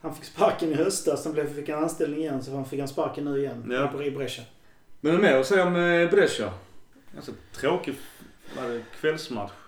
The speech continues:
Speaker 1: Eh, jag, alltså, jag ska upprepa mig själv. En dag på jobbet och Rebic avgör.
Speaker 2: Men bara kort, Kessie spelar centralt med Benazer. Vad tycker du om hans, eh, insats?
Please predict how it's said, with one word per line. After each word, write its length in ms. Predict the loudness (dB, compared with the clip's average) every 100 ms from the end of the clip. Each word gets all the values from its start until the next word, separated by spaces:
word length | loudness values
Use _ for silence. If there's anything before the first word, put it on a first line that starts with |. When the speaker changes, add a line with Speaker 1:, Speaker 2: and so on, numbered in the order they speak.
| -16
Speaker 1:
Eh, 200 | -10 -4
jag, 160 | -2 0
alltså, 200 | 0 2
jag 80 | 0
ska 120 | 2
upprepa 400 | 0 2 2 2
mig 120 | -2
själv. 340 | 0 0 -2 -2
En 80 |
dag 240 | 0 0 0
på 60 |
jobbet 440 | -2 -2 -2 -6 -6
och 240 | -6 -4
Rebic 320 | -4 -4 -6
avgör. 300 | -4 -4 -6 -8 -16 -20 -20 -20 -14
Speaker 2:
Men 120 | -4 2
bara 180 | 4
kort, 300 | 6 4 2
Kessie 300 | 4 4 4
spelar 540 | -2 0 2 2 2 2
centralt 580 | -2 -4 0 -2 -2 -6
med 360 | -6 -4 -2
Benazer. 580 | -2 -2 -2 -2 -4 -6 -12 -20 -14
Vad 380 | -8 -6 -6
tycker 180 | -6 -6
du 60 | -6
om 100 | -4
hans, 380 | -6 -6 -10 -10
eh, 440 | -8 -10 -10 -14 -16 -20 -20 -18 -10
insats? 680 | -8 -6 -6 -8 -8 -14